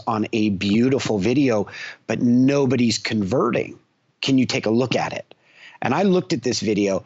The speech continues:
and it was created by somebody who honestly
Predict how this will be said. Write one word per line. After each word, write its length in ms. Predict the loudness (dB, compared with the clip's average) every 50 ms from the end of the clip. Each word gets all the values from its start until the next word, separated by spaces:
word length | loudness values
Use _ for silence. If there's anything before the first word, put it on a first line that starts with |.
| -12 -20 -20 _ -8
and 180 | -6 -4 -4 -4 -2
it 220 | 0 0 0 0 0
was 200 | 0 0 -2 -4
created 640 | -6 -6 -4 -2 0 2 2 2 2 2 2 0
by 120 | 0 -2 -2
somebody 420 | -2 -2 -2 0 2 2 0 0
who 180 | 0 -2 -4 -4 -2 -2
honestly 840 | -2 0 0 0 0 0 0 0 0 2 2 2 2 0 -2 -4 -8